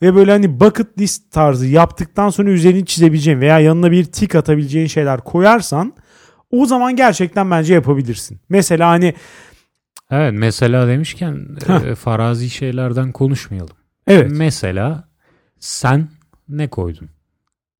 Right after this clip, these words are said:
Speaker 1: Yıl, yeni yıl hedefi olarak mı?
Speaker 2: Evet. Çünkü koyduğunu biliyorum. Tam
Speaker 1: Evet.
Speaker 2: olarak kayıt öncesi öğrendim.
Speaker 1: Evet, evet.
Speaker 2: <laughs>
Speaker 1: Yaptım,
Speaker 2: Öncesinde
Speaker 1: yaptım.
Speaker 2: bilmiyordum. <laughs>
Speaker 1: Yaptım ama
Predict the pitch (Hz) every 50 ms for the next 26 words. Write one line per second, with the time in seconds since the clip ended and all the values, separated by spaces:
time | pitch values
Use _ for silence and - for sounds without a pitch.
0 | _ _ _ _ _ - 165 143 135 160 185 208 220 226 233 185 156 131 135 151
1 | 180 226 294 311 262 196 156 139 127 - - 131 120 113 110 107 110 117 113 107
2 | 98 92 - - - _ _ _ _ - 101 95 - - 117 113 110 107 104 107
3 | 104 120 160 160 151 135 131 127 113 101 95 90 - - _ _ - - 131 127
4 | - - _ 156 180 190 165 151 139 127 120 120 120 120 - - - 131 127 120
5 | - 113 107 104 98 107 98 - 156 139 127 113 104 98 98 95 90 85 - -
6 | - 156 165 180 160 - 170 156 117 104 - 104 - - 185 190 - - - -
7 | - 123 131 131 151 120 113 113 180 - 123 123 143 135 123 123 135 123 131 127
8 | 123 120 113 104 98 92 90 - _ 127 123 143 151 160 - - - 247 233 277
9 | 311 311 247 165 123 -